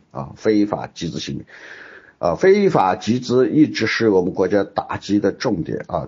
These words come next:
它不光是，啊，它本质上是一种金融诈骗啊，非法集资也好，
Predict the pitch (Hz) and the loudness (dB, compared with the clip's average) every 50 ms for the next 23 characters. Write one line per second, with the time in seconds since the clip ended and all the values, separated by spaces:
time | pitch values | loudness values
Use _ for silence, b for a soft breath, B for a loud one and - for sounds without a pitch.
0 | - _ - - 131 - - - 202 196 175 147 - - 151 151 147 156 160 165 | -10 _ -6 -6 -6 -6 -2 0 2 4 4 4 4 4 4 4 6 6 4 2
1 | 185 165 - - 170 139 92 - - - _ _ _ _ _ _ _ _ - - | 2 0 0 0 0 0 0 -2 -6 -14 _ _ _ _ _ _ _ _ -8 -4
2 | 95 107 - 156 170 - 139 120 107 101 101 139 190 - 214 170 139 - - 143 | -4 -2 0 -2 2 4 4 4 4 2 0 0 0 2 2 2 0 2 0 0
3 | 139 135 131 107 95 - - 143 143 131 120 127 127 147 143 175 - - 139 - | 0 2 2 2 2 0 0 0 2 2 2 0 0 0 -2 -2 0 0 -2 0
4 | 78 85 - 92 82 80 80 78 - 80 71 - 76 80 62 50 - - - - | -2 -2 -4 -2 -2 -2 -4 -4 -4 -6 -8 -4 -4 -2 -2 -2 -2 -4 -6 -6